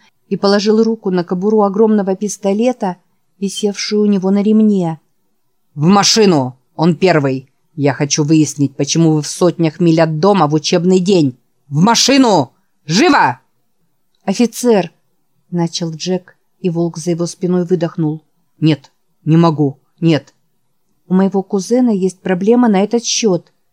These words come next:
сказал Джек. «У него клаустрофобия. Маленькие помещения, особенно салоны машин, сводят его с ума. Он может ездить только на грузовиках, забравшись в кузов».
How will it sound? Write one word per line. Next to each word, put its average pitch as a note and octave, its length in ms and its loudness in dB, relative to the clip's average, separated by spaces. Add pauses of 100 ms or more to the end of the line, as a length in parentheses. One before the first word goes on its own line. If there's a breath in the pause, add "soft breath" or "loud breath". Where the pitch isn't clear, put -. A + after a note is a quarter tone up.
(200)
сказал E3+ 500 -6
Джек. F3 420 -6 (440)
«У F#3+ 60 0
него G3 220 0
клаустрофобия. F#3+ 1040 -2 (460)
Маленькие G#3 440 2
помещения, G#3+ 760 0 (260 soft breath)
особенно G#3+ 480 0
салоны A#3 440 2
машин, A3 440 2 (260 soft breath)
сводят A3+ 500 -2
его A#3+ 200 0
с - 140 -14
ума. A3 420 2 (480)
Он G3 180 2
может G3 320 -2
ездить G3 420 -4
только G3+ 260 -2
на G3+ 100 0
грузовиках, G#3+ 800 -2 (300)
забравшись G#3+ 640 -2
в - 100 -18
кузов». F#3 580 -4